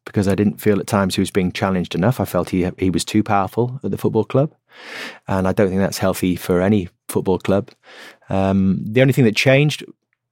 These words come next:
was, uh, and I'd probably still be at Oxford now if, if Daryl Eales was still there, but he sold the club to a Thai group. And <laughs> I mean, there is a, there's a much longer story here,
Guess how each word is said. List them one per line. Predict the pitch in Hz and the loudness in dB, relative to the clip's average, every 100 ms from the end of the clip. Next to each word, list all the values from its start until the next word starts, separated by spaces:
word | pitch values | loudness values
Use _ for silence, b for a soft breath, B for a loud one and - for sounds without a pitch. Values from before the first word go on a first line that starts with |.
| _ _ _ _ _ _ _ _ _ _ 107 | _ _ _ _ _ _ _ _ _ _ 0
was, | 110 113 110 - - - | 4 6 4 2 -8 -2
uh, | 104 104 95 | 2 2 2
and | 107 | 2
I'd | 107 - | 0 0
probably | 113 | -2
still | - 120 | 2 2
be | 107 | 4
at | |
Oxford | 104 - 95 | 2 0 0
now | 107 107 92 101 | 4 4 2 0
if, | 110 104 - | -2 -2 -2
if | - | 0
Daryl | 113 107 | 2 6
Eales | 110 107 | 6 4
was | 104 | 0
still | - 113 113 | 0 2 4
there, | 113 92 92 | 4 2 -2
but | 87 | -4
he | 90 101 | 0 0
sold | 113 107 | 2 2
the | 101 | 0
club | - 98 - | 0 -2 0
to | 104 98 | 0 2
a | - | 0
Thai | - 107 104 | -2 0 0
group. | 104 120 - _ B B B B B - | 2 2 0 _ B B B B B -4
And | 92 87 87 85 - - _ | 0 2 2 0 -4 -10 _
<laughs> | _ - | _ -8
I | 85 - - 117 B B B B B B _ - | -2 -2 0 0 B B B B B B _ 0
mean, | 98 | 4
there | 101 | 4
is | 104 | 2
a, | 113 | 2
there's | 131 117 | 2 2
a | |
much | 117 - | 2 2
longer | 110 113 107 | 2 2 2
story | - 120 107 98 | 0 2 4 4
here, | 110 101 90 113 | 4 4 2 0